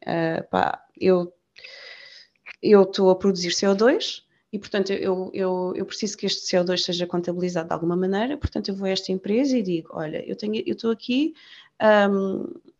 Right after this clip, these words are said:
a, a, a produzir um quilograma de C O dois."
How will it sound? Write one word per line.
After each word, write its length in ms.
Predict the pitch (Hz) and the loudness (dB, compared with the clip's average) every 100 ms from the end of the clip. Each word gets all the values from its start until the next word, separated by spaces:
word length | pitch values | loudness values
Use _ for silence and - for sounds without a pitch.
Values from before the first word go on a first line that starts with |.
| _ | _
a, 80 | 196 | 2
a, 1600 | 190 185 - 185 180 175 175 180 202 - - - - - - 196 | 2 2 -2 -2 -2 -2 -4 -6 -10 -14 -20 -20 -20 -20 -6 0
a 40 | |
produzir 680 | - 202 180 214 262 262 262 | 0 0 0 4 6 6 4
um 100 | 247 | 2
quilograma 480 | 240 233 214 214 220 | 2 0 2 2 2
de 80 | - | 0
C 100 | 214 | -2
O 140 | 208 | 0
dois." 480 | 185 160 - - | 0 0 -2 -10